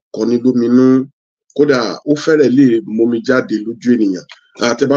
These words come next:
wò dáadáa, ẹ rí pé, eh, ojú mi ò ṣe bẹ́ẹ̀ kó yọ̀ nígbà tí mò ń gbọ́ wọn. Àmọ́ láti má gba àkókò wa, torí pé eh, kókó inú ọ̀rọ̀ la fẹ́ mú jáde, kì í ṣe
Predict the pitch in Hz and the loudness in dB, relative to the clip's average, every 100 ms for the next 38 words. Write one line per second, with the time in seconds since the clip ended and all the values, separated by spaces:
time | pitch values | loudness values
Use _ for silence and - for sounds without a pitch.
0 | 143 123 120 113 117 120 135 135 135 139 | 2 2 2 2 0 0 2 4 2 -2
1 | - - _ _ - 113 107 107 101 - | -14 -14 _ _ -4 0 2 2 0 0
2 | 131 170 151 110 127 135 151 - - 170 | 0 2 2 2 0 2 0 0 2 4
3 | 156 - - _ _ _ _ _ - 139 | 2 0 -12 _ _ _ _ _ 0 0
4 | 135 110 113 117 98 95 98 87 - _ | 0 -2 -4 -2 -2 -4 -6 -6 -12 _
5 | _ _ _ _ _ _ _ _ - - | _ _ _ _ _ _ _ _ -16 -2
6 | 123 139 170 139 131 135 - 110 - 110 | 2 4 2 2 0 0 -2 -4 0 2
7 | 104 101 - - _ _ 117 131 127 131 | 0 -4 -18 -20 _ _ -2 0 2 4
8 | 127 127 131 127 _ _ - 113 110 104 | 6 4 2 0 _ _ -2 0 0 -2
9 | 165 180 175 151 180 147 113 113 - 131 | 0 0 2 4 4 4 2 0 0 2
10 | 127 131 123 101 98 - _ _ _ _ | 2 2 -2 -2 -6 -8 _ _ _ _
11 | 104 123 - 120 | -2 -2 0 2